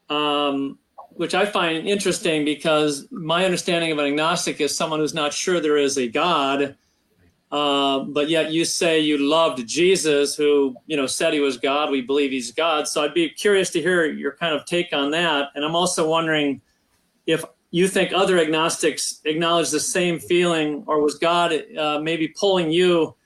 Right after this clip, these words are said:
towards him specifically at that time? And in connection with that, maybe you could tell us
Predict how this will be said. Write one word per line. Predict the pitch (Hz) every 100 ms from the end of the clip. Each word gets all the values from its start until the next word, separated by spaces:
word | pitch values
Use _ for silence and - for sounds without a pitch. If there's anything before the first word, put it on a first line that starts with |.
| _ _ -
towards | - 175 170 175
him | 175 160 147
specifically | - - 165 - 190 185 151 151 151 143 139 _ _ _ -
at | 156 156
that | 156 147
time? | - 202 202 165 156
And | 165
in | 151
connection | - 175 196 -
with | 156 165
that, | 151 160
maybe | 175
you | 151
could | 156
tell | - 170
us | 165